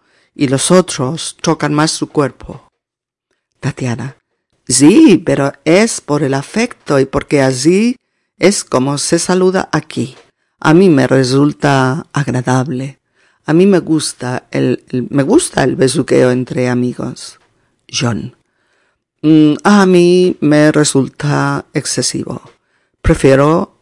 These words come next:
menos contacto físico con amigos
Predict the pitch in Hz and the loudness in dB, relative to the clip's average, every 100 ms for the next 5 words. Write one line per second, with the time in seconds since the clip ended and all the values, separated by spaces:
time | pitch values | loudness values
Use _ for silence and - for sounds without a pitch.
0 | _ 139 139 175 262 - - 147 143 139 | _ 2 4 4 2 0 -6 -6 -4 -4
1 | 139 - 170 185 208 _ _ - 147 - | -6 -8 -8 -8 -10 _ _ -6 -4 -4
2 | 143 - 247 370 _ _ _ _ - 151 | -8 -6 -6 -6 _ _ _ _ 0 0
3 | 151 - 175 147 131 127 - | 0 -2 -2 -2 -4 -8 -10